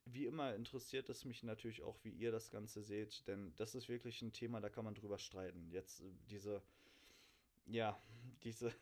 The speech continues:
<laughs> diese, zum einen die Mentalität, dass man sagt, ja, mir geht's nicht darum, dass ich viele Follower hab, aber man freut sich trotzdem über viele Follower. Also das ist so,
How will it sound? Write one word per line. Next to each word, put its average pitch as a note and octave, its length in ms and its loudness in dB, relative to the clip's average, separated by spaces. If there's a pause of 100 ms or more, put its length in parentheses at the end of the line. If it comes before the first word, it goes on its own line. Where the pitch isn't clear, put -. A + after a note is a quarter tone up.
(260)
<laughs> - 340 0
diese, A#2+ 380 6 (400)
zum B2 240 0
einen A#2+ 520 4
die A#2 120 -2
Mentalität, G#2+ 680 0
dass - 140 -2
man G#2 140 -2
sagt, G2 280 -2
ja, F#2+ 260 2 (520)
mir A2+ 240 2
geht's B2 280 0
nicht B2 180 -2
darum, A2 160 4
dass G#2+ 140 2
ich - 60 -8
viele G#2 180 0
Follower G#2 380 4
hab, B2 200 0 (300)
aber A#2 220 4
man A2+ 160 4
freut A#2 240 4
sich - 140 -4
trotzdem A2 400 0
über A2 160 4
viele G#2+ 240 -2
Follower. G#2 520 4
Also G2 220 0
das G#2 180 2
ist A2 160 -4
so, G#2 240 2